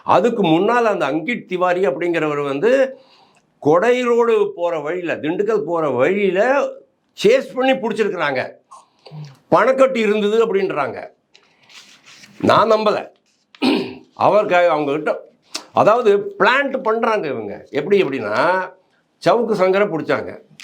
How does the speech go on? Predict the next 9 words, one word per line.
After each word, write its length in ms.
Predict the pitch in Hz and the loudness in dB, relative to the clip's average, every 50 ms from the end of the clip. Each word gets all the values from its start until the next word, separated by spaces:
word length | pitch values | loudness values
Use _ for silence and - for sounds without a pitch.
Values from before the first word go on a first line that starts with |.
| - _ _ 135 139 147 143 - _ _ _ - - 170 | -20 _ _ -20 -20 -20 -20 -20 _ _ _ 0 2 4
சவுக்கு 240 | 202 240 240 214 208 | 4 4 4 2 2
சங்கரை 280 | 208 208 214 208 196 | 2 2 2 0 0
பிடிச்சிட்டு 400 | 160 185 196 190 - 185 185 214 - | 2 2 2 0 0 0 -2 0 0
கஞ்சால 460 | 175 185 190 196 202 190 185 175 - | 2 0 2 2 2 2 0 -2 -2
போட்டாங்க. 400 | 147 135 117 127 110 98 - - - _ _ _ _ _ - | -4 -4 -4 -6 -6 -8 -12 -16 -18 _ _ _ _ _ -6
எப்படி? 280 | - 175 180 208 208 214 220 220 214 214 208 214 - - _ _ _ 151 - _ _ _ _ _ _ _ _ _ _ _ _ _ _ _ _ | -6 -4 0 0 2 4 4 4 4 2 0 -6 -10 -18 _ _ _ -20 -20 _ _ _ _ _ _ _ _ _ _ _ _ _ _ _ _
அது 180 | - - 202 247 | 2 2 4 4
எப்படி 200 | 254 240 240 233 | 4 2 2 2
வரும்? 360 | 226 226 220 202 196 196 | 2 2 0 -2 -4 -6